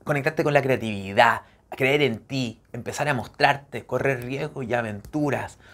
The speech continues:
Todo esto es muy importante para las personas que no tienen nada de fuego.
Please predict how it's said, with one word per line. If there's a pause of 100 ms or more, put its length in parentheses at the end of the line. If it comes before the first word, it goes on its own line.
(160)
Todo
esto
es
muy
importante
para
las
personas
que
no
tienen
nada
de
fuego.